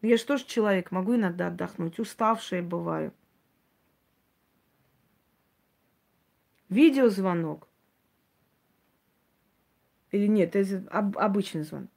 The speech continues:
Пишу. Что за видеозвонок? Да, она сначала видеозвонок кинула. Вместо того, чтобы написать, она два раза ещё сверху позвонила. Я кинула её в чёрный список.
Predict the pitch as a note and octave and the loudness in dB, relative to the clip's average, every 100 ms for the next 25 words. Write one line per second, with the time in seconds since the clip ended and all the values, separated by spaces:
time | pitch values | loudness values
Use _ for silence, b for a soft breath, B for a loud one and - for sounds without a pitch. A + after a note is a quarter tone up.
0 | _ _ _ _ _ - E4 D4+ E4 C#4 | _ _ _ _ _ 6 8 8 8 8
1 | G3 - _ _ _ _ _ _ - D4 | 6 -2 _ _ _ _ _ _ 0 8
2 | E4+ D#4 C#4 A#3+ C4 B3 A3+ A3+ G#3+ G3 | 10 10 10 8 6 8 6 8 8 6
3 | F3+ B3+ A#3 G#3+ G3+ A#3+ C4+ A#3+ A3+ G3+ | 8 10 10 8 4 4 8 8 6 2
4 | A3 A3 G#3+ F#3+ E3+ - - F3 E3+ F#3 | 2 4 4 4 0 -8 -6 -4 -4 -6
5 | - _ _ _ _ _ _ A#3+ F#4+ F#4 | -12 _ _ _ _ _ _ 10 10 10
6 | D#4 D#4+ E4+ F4+ - C#4 B3 A#3 C#4+ D4+ | 10 12 12 12 10 8 8 8 8 6
7 | D4+ F4 F4+ B3+ B3+ B3+ - G#3 A#3 D#4+ | 10 10 10 10 10 8 6 6 12 12
8 | D#4+ C4+ A#3 G#3 C4 C4 B3 A#3+ G3+ F#3+ | 12 12 10 6 4 6 6 6 4 -2
9 | G3+ G3+ G3 F#3+ E3+ A3 B3+ D#4+ F4 D#4 | 0 4 4 4 4 4 2 2 4 4
10 | C4+ B3 - B3+ C4+ B3+ - G#3+ - | 2 0 2 2 2 -4 -6 -6 -6